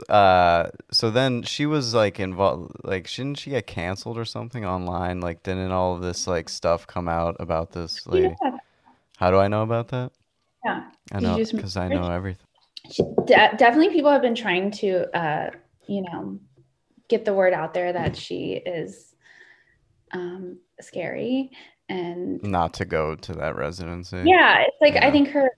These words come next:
Speaker 2: her, her books are useful. I think her, she's, um, you know, an important figure, but, like, do you,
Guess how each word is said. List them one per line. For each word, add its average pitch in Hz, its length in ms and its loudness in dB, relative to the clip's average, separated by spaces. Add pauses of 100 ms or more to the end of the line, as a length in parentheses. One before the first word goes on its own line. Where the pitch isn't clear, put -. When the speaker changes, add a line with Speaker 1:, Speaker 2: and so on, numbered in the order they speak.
(120)
Speaker 2:
her, 226 720 -2
her 233 160 0
books 214 400 -2
are 233 80 0
useful. 233 480 -2 (340)
I 214 160 2
think 208 400 -8
her, 196 460 -10 (960)
she's, 196 760 -8
um, 190 680 -12 (1120)
you 196 200 -10
know, 175 320 -12
an 196 120 -6
important 190 600 -10
figure, 196 640 -4 (300)
but, 196 180 -2
like, 180 340 -2 (300)
do 202 80 -8
you, 147 200 -6